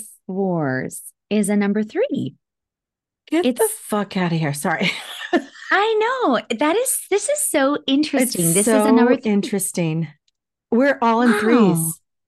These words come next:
Speaker 1: Threes and nines. Yeah, this is crazy. Threes, threes, threes, threes. This is the
Speaker 2: Mm-hmm.
Speaker 1: Archangel, Archangel Ariel. And so this is a beautiful card, and she's with her beautiful lion, uh, with the
Speaker 2: Mm.
Speaker 1: heart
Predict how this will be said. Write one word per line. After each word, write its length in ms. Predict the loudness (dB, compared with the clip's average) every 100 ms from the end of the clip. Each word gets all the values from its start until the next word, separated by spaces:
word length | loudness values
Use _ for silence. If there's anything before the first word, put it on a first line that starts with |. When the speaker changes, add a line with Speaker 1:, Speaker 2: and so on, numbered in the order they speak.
| _ _ _ _ _ _ -4
Speaker 1:
Threes 400 | 0 2 0 0
and 180 | 2 4
nines. 520 | 2 0 -2 -4 -4
Yeah, 360 | 0 0 -2 -4
this 180 | -4 -4
is 140 | -6
crazy. 720 | -8 -14 -6 -2 0 0 -2 -4
Threes, 420 | -2 -4 -4 -8
threes, 360 | -4 -4 -4 -6
threes, 280 | -6 -6
threes. 320 | -6 -8 -8 -8
This 180 | -6 -4
is 80 | -4
the 100 | -4
Speaker 2:
Mm-hmm. 100 | -2
Speaker 1:
Archangel, 720 | -4 -4 -6 -6 -6 -6 -10 -16 -20 -20 _ _ -6
Archangel 480 | -4 -2 -4 -4 -4
Ariel. 600 | -2 -2 -2 -4 -8 -12 _ _ _ _ _ _ _ _ -10
And 200 | -2 -2
so 500 | 0 -2 0 0 -2 -6 -6
this 240 | -6 -4
is 80 | -6
a 60 |
beautiful 580 | -6 -4 -2 0 -2 -4
card, 500 | -6 -4 -2 -2 -4
and 160 | -4 -4
she's 280 | -4 -8 -4
with 140 | -6
her 160 | -6 -8
beautiful 500 | -6 -6 -6 -6 -4
lion, 680 | -2 -2 0 0 0 0 -2 -10 -20 _ _ -8
uh, 380 | -4 0 2 2
with 120 | 0
the 60 | -2
Speaker 2:
Mm. 160 | -4
Speaker 1:
heart 280 | -2 -2